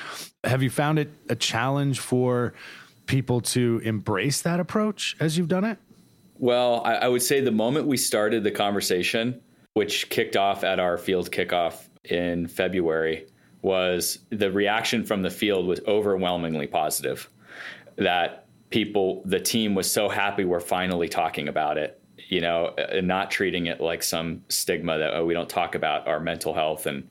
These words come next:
Speaker 2: how well are we sleeping," as an example, and those
Speaker 1: <laughs>
Speaker 2: easy, simple things that as a seller, you know, you're off living wherever, you're not with your team,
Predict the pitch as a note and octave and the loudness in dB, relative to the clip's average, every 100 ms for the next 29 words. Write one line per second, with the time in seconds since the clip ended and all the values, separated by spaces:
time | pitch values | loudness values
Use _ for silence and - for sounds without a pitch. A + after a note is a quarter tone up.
0 | - - - - _ - F#2+ F#2+ G2 F2+ | -20 -20 -20 -20 _ -6 0 2 2 2
1 | F2+ F2 - G#2 G#2 G2+ D#2 C#2 D2 D#2+ | 0 0 -2 0 0 0 -2 -2 -2 -2
2 | D2+ E2+ D2 - D2+ D2+ D2+ D#2 G2 G2+ | -2 -2 -2 0 0 0 -2 0 2 0
3 | - G#2+ A2+ G#2+ F2+ - - G#2 F#2+ F2 | 0 0 0 0 -2 -4 -4 -2 0 -2
4 | - A#2+ F#2+ F2 D#2+ - - - - _ | 0 0 0 0 -2 -4 -18 -20 -20 _
5 | F#2+ G2+ F2+ - A2 B2 F#2 F2+ F2 F2+ | 0 0 0 2 2 2 2 2 2 2
6 | G2+ G#2 - - - - - G2 F#2 G2 | 2 0 -6 -10 -12 -12 -10 0 0 2
7 | G2+ F#2+ F#2+ F#2 - _ - - F2+ F#2+ | 0 0 -2 -4 -14 _ -10 -2 2 4
8 | G2 G2 G2 G2+ F2+ F#2 F#2+ G2+ F#2+ F#2+ | 2 2 2 2 0 0 0 0 0 -2
9 | F#2 G#2 G2 G2 F#2 | 0 0 0 -2 -4